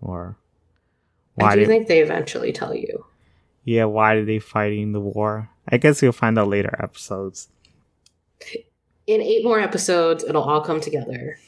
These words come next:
Speaker 1: Okay. <laughs>
Speaker 2: I don't know if that's actually true. I'm just like,
Speaker 1: <laughs>
Speaker 2: at some point, we'll be like, "Oh, I get it. I know the story now.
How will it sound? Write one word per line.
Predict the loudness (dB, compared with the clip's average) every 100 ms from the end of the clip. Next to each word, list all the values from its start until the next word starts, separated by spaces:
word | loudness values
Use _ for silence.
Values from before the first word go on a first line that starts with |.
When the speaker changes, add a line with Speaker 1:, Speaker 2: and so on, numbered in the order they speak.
| _ _ -20 -6
Speaker 1:
Okay. | -4 -2 -2 -2 -6 _
<laughs> | -4 -2 -2 -2 -4 -6 -12 -12 -4
Speaker 2:
I | -2
don't | 0 0
know | 0
if | 0
that's | -2 0
actually | 0 -2 0 0 0
true. | -2 0 2 0 -2 -8 _ _ 0
I'm | 2 2
just | 2 0
like, | 2 0 0 0 -2 -2 -4 -2 -2
Speaker 1:
<laughs> | -2 _ -10 -4 -2
Speaker 2:
at | 0
some | 2 2 2
point, | 2 2 2 2
we'll | 2
be | 2
like, | 2 2 2
"Oh, |
I | 2
get | 2 2
it. | 4 2 2
I | 0
know | 2 2
the |
story | 0 0 2 2
now. | 0 0 0 -2 -4